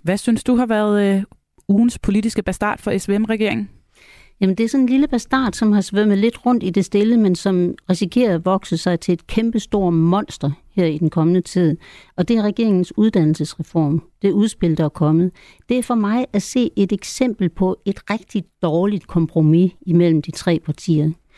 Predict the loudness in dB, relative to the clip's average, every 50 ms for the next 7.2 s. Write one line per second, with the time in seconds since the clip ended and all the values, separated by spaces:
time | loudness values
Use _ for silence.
0 | -20 -20 -16 _ -2 -2 0 0 0 -2 0 0 0 0 0 -2 -4 -6 -4 -4
1 | -8 -8 -6 -6 -4 -2 -2 -4 -2 0 0 0 0 0 -2 -6 -6 -2 0 0
2 | 0 0 2 0 0 0 0 0 0 0 2 0 0 -2 -4 -6 -12 -6 -4 -4
3 | -4 -4 -6 -6 -4 -2 0 0 0 -2 -4 -6 -8 -6 -4 -4 -4 -6 _ -6
4 | -6 -6 -6 -6 -2 0 2 2 2 0 -2 _ -8 -4 -2 0 0 0 -2 -4
5 | _ _ _ _ _ -2 0 2 2 0 -2 -2 -2 -2 -2 0 0 0 -2 -2
6 | -2 -2 -2 0 2 2 2 2 0 0 -2 -4 _ _ _ _ _ -2 -2 0
7 | 0 -2 -4